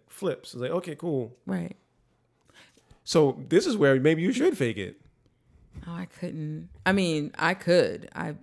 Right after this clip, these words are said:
Speaker 2: faked it
Speaker 1: <laughs>
Speaker 2: millions of time in my life, but I, there are certain parts of this relationship that I hold very dear. Lots of them, but specifically
Speaker 1: There's, like, three.
Speaker 2: <laughs> specifically, you know, the n-, the need to,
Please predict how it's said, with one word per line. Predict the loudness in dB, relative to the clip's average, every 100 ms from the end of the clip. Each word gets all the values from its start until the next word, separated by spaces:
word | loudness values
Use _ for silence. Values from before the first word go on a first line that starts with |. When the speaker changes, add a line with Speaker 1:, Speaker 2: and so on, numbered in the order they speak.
| -16
Speaker 2:
faked | -4 -4 -2
it | -4 -2
Speaker 1:
<laughs> | -2
Speaker 2:
millions | -2 -2 -2 -4 -8
of | -10
time | -6 -4
in | -2
my | -4
life, | -4 -6 -8 _
but | -4 -4 -6 _ _ _ _ _ _ _ -6
I, | -2 0 0 0 -2 -4 -8 -2
there | -2
are |
certain | 0 0 -2
parts | -2 -2 -4
of |
this | -6 -6
relationship | -6 -4 -6 -6 -6 -6 -6 -6
that | -8 -6
I | -8 -8 -12 -10
hold | -2 -2 -2 -4
very | -2 -2 -4
dear. | -8 -10 -10 -12 -16 2
Lots | 4 4
of | 0
them, | -4 -8
but | -8 -8
specifically | -8 -4 -4 0 -2 -2 -6 -6 -4 -2
Speaker 1:
There's, | -2
like, | -2 -6
three. | -10 -12 -12
Speaker 2:
<laughs> | _ -2 4 4 4 -2 -12 -10
specifically, | -8 -2 0 2 0 0 0 -2 -6 _
you | -6 -2
know, | -2 -4 -10 -14 -16 -12
the | -4 -4
n-, | -2 -6 -8 _
the | -6 -4
need | -2 -4 -4 -6
to, | -8 -6 -4 -4 -4 -6